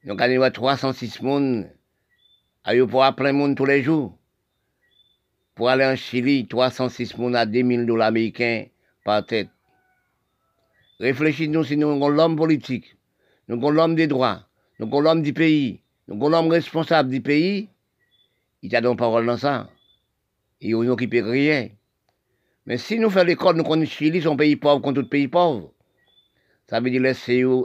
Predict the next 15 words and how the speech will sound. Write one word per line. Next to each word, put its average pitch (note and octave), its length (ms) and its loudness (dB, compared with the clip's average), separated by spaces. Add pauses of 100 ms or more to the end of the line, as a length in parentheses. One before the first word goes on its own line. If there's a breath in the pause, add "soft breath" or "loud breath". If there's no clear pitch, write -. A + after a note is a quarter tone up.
aller B2 180 2
mourir B2 280 2
là-bas, A#2 260 4
laisser A#2 220 0
eux A2+ 160 2
évader A2 340 0
comme G#2 260 -4
si, G#2 320 -10 (500 soft breath)
des G#2+ 100 -6
graines A2+ 280 -2
roches A2 260 -2
comme G2+ 180 -6
si F#2+ 80 -16
des G2+ 120 -8
poussières. F#2 540 -12